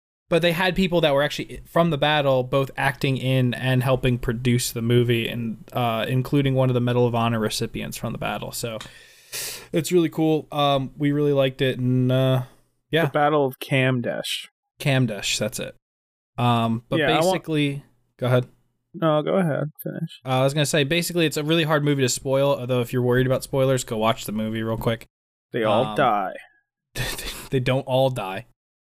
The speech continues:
Speaker 1: Um, but it's a really hard movie to spoil because it's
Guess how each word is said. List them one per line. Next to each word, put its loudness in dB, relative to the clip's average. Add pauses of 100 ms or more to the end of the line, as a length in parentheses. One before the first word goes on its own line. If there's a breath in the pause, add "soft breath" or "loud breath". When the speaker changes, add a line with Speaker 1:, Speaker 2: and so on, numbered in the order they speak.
(160)
Speaker 1:
Um, 0 (500)
but 0 (500)
it's 0
a 0
really 2
hard 2
movie 0
to 2
spoil 0
because -2
it's -10